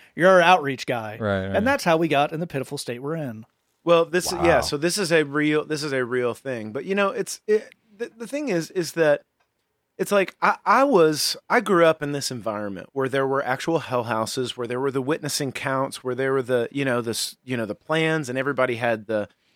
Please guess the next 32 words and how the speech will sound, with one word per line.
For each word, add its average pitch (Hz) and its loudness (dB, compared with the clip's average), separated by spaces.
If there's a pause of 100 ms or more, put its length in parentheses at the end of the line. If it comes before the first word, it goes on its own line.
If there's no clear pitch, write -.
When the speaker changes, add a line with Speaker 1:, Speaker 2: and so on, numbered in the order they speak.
Speaker 3:
you 147 -6
know, 143 0
you 139 0
were, 123 -2
you 135 -6
were 123 -2
taught 160 2
the, 139 -4
the 135 -10
series 156 0
of 120 -10
words 156 2
to 151 -6
say 139 -2
and 113 -6
how 170 2
to 165 4
argue 143 0
about 139 2
evolution 143 -2
and 110 -10
how 165 0
to 170 0
argue 147 -4
about 143 0
this 151 0
and 110 -10
how 160 0
to 175 2
argue 147 0
about 135 0
that, 170 0